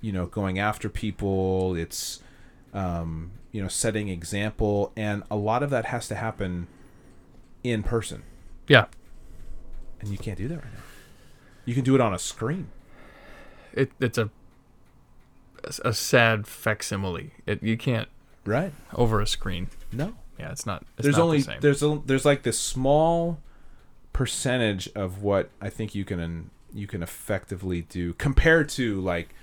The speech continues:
Speaker 1: the in-person, compared to,
Speaker 2: Yeah.
Speaker 1: you know, boots on the ground kind of mentality.
Speaker 2: Yep.
Speaker 1: You know?
Speaker 2: Yeah. I, I think there, there will for sure,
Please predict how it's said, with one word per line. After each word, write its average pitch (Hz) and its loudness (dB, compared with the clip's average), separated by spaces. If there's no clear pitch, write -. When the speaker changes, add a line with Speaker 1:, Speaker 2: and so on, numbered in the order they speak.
Speaker 1:
the 110 0
in-person, - 2
compared 104 -2
to, 92 0
Speaker 2:
Yeah. 85 -2
Speaker 1:
you 98 -6
know, 92 -2
boots 95 -2
on 95 -4
the 87 -4
ground 87 -4
kind 90 -8
of 82 -8
mentality. 92 -10
Speaker 2:
Yep. - -2
Speaker 1:
You 90 -6
know? 90 -6
Speaker 2:
Yeah. 113 -4
I, 139 2
I 156 4
think 160 6
there, 127 12
there 139 10
will 151 10
for 127 2
sure, 113 6